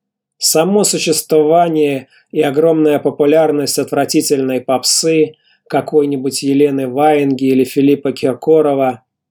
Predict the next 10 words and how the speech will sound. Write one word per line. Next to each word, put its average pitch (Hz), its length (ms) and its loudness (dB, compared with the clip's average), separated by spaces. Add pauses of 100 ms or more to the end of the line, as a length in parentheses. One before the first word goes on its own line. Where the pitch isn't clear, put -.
(140)
результат 175 680 0
той 156 160 2
самой 156 680 0 (200)
культурной 147 680 0
изоляции 143 680 0
эпохи 139 480 -2
С 123 160 -4
С - 160 -4
С - 220 0
Р. 123 280 -8